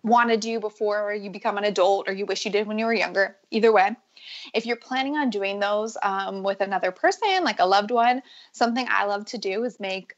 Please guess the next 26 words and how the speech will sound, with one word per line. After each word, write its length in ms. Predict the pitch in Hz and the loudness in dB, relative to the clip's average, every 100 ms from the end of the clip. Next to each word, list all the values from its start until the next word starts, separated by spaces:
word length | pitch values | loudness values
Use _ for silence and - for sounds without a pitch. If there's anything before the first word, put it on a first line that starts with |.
| 196 | -4
um, 500 | 185 180 175 175 190 - | -2 0 -2 -4 -10 -6
lists 400 | 208 208 285 - | 2 2 0 -2
on 160 | - 214 | -2 0
the 220 | 196 190 | 0 -2
reminders 680 | 190 185 175 175 196 214 220 | -4 -6 -6 -8 -2 -2 0
app 260 | 214 269 | -2 0
on 140 | 240 214 | 0 0
my 140 | 196 | -4
iPhone 500 | - 180 - 240 302 466 - - | -2 -4 0 0 0 -6 -10 -8
because 580 | 220 - 208 196 180 | -6 0 4 4 2
you 80 | 202 | -2
can 140 | 220 196 | -4 -6
just 180 | 190 - | -6 0
easily 320 | 262 269 269 | 0 2 -4
share 440 | - - 185 175 | -2 0 2 4
it 80 | - | 2
with 140 | 202 208 | 0 0
another 280 | 214 214 | 2 0
person 400 | 208 208 - 208 | 0 -4 -4 -6
so 120 | 214 190 | -6 0
they 160 | 190 | 2
automatically 680 | - 131 196 190 185 - 214 | 4 4 2 2 -2 -2 -8
get 200 | 185 196 | -6 -4
it 160 | - - | -4 -6
on 160 | 180 | -8
their 220 | 156 - | -10 -12